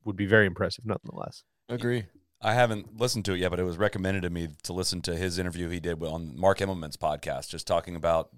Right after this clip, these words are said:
Speaker 3: kind of stuff he's done with his swing and getting, if you're a golf swing nut, it, it, that apparently is, he spends, like, ten minutes just breaking down some stuff. And, uh, there's a video portion, I think, to it explaining some of it. I, I, I'll need to watch that before the weekend, I think, at some point to,
Speaker 1: Yeah,
Speaker 3: to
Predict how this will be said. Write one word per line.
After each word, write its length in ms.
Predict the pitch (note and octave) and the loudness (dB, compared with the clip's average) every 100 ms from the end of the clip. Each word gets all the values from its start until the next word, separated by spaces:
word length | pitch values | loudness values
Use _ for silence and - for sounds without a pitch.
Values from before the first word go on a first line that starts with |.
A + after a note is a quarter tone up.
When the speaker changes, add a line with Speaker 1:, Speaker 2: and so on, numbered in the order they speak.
| _ | _
Speaker 3:
kind 140 | F2+ | -6
of 140 | E2 C#2+ _ | -6 -10 _
stuff 340 | - - G2+ G#2 | -10 2 2 2
he's 140 | F#2 | -4
done 180 | F#2+ F#2+ | 0 0
with 120 | F#2 | -2
his 120 | F2+ | -2
swing 400 | - F#2+ F#2 F2+ | -2 0 -2 -2
and 100 | E2 | -4
getting, 380 | F2+ D2 F2 D#2+ _ - | -6 -6 -10 -14 _ -10
if 200 | F#2+ G#2+ | -8 0
you're 100 | G#2+ | 0
a 80 | F2+ | 4
golf 240 | A2 A2 | 6 6
swing 320 | - A2 G#2+ | 4 0 0
nut, 260 | G2+ G#2 - | 4 4 2
it, 200 | D#2+ E2+ | -10 -8
it, 140 | E2+ D#2+ | -8 0
that 140 | F#2 | 0
apparently 460 | F2+ G2 F2+ E2 E2 | 0 -2 -2 -2 -2
is, 320 | D#2 - - - | -4 -6 -10 -14
he 60 | D#2 | -12
spends, 280 | - F2 D#2 | -6 -6 -6
like, 180 | D#2 | -8
ten 200 | - E2+ | -8 -6
minutes 240 | E2 E2 - | -4 -6 -6
just 180 | D#2+ - | -10 -6
breaking 260 | E2+ - | -6 -6
down 260 | D#2+ D#2+ D#2 | -2 -2 -2
some 120 | - | -8
stuff. 400 | - E2+ E2 - | -4 0 0 0
And, 160 | D2 C2+ - _ _ _ | -14 -16 -20 _ _ _
uh, 180 | D2+ D#2 | -2 0
there's 160 | D#2 D#2+ | -2 -6
a 40 | |
video 280 | D#2 G2+ G2+ | -2 4 4
portion, 380 | - A2 F#2 F#2+ | 4 2 2 -4
I 60 | E2+ | -2
think, 200 | F#2 - | -4 -4
to 180 | F#2+ | -6
it 60 | F2 | -6
explaining 400 | E2+ - F2+ E2+ | -6 -6 -6 -6
some 160 | - E2+ | -8 -6
of 100 | D#2+ | -4
it. 80 | |
I, 180 | D#2 D2+ | -4 -6
I, 300 | C2+ _ - - - | -10 _ -16 -12 0
I'll 160 | F#2+ G2+ | 2 4
need 160 | B2 | 4
to 60 | A2+ | 10
watch 220 | A2 G#2 | 10 10
that 140 | G#2 E2 | 6 0
before 220 | D#2 F#2 | -4 -4
the 80 | E2+ | -2
weekend, 340 | E2+ E2 D2+ | -4 -4 -6
I 40 | |
think, 200 | C#2+ D#2+ | -6 -6
at 80 | D2 | -6
some 140 | - D#2 | -8 -8
point 260 | D#2+ D2+ | -8 -8
to, 100 | - | 4
Speaker 1:
Yeah, 180 | A2 | 6
Speaker 3:
to 60 | C#3 | 6